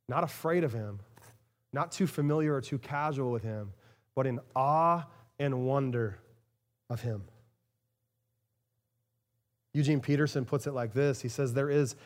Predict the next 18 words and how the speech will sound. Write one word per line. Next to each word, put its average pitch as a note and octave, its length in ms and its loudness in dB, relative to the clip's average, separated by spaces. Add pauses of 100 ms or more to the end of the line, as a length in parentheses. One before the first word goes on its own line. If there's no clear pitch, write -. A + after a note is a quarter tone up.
(160)
a D3 100 4
fear G3 460 6
that D#3+ 120 4
incapacitates D3 920 0
us B2 120 -2
for A#2+ 140 -6
dealing B2+ 260 -2
with A2 140 -6
God." B2+ 260 -2
That's A#2+ 140 -10
what A#2+ 80 -6
we A#2 60 -4
talked C#3+ 220 -2
about, G2 180 -8
being A#2 180 -4
afraid D3 280 0
of A2 60 -2
God. F#2 220 -10